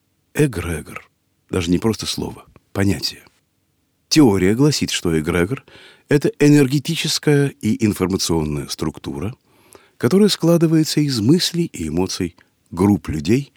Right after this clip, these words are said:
объединённых общей идеей. Многие думают, что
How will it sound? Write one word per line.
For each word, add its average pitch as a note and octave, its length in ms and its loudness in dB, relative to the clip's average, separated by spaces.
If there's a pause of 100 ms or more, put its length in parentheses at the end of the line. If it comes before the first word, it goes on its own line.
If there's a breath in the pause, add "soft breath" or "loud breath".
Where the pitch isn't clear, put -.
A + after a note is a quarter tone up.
(480 soft breath)
объединённых G2 1040 -2
общей - 400 -8
идеей. C#2 580 -12 (840)
Многие G#2+ 420 4
думают, G2+ 420 4 (320 soft breath)
что - 200 -4